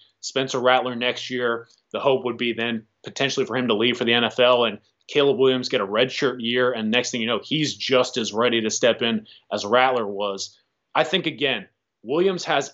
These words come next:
every amount of talent to challenge Rattler for that starting role, but it will come down to whether or not Lincoln Riley wants to play the loyalty card for his guy. So we'll see what happens, man. I, I think it's going to be a battle, and I think, honestly, it's gonna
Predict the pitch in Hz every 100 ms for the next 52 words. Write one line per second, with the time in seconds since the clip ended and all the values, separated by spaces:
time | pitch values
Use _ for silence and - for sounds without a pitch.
0 | - 143 175 160 175 147 143 135 120 -
1 | 127 117 113 - 117 - 139 131 135 135
2 | 107 113 110 110 101 117 107 95 - 117
3 | 117 107 104 120 107 98 - _ 113 107
4 | 175 160 143 131 143 143 135 147 135 131
5 | 135 135 127 107 123 123 123 120 110 107
6 | 127 127 113 110 117 113 104 110 120 -
7 | 113 - 123 104 104 123 120 110 104 101
8 | 101 98 - - _ - 123 101 107 -
9 | 113 110 90 - - 120 98 - _ _
10 | _ _ - 131 220 226 277 214 185 214
11 | 175 147 131 131 135 - 156 175 240 220
12 | - 170 190 190 185 151 147 175 202 165
13 | 156 220 151 196 220 190 - 202 135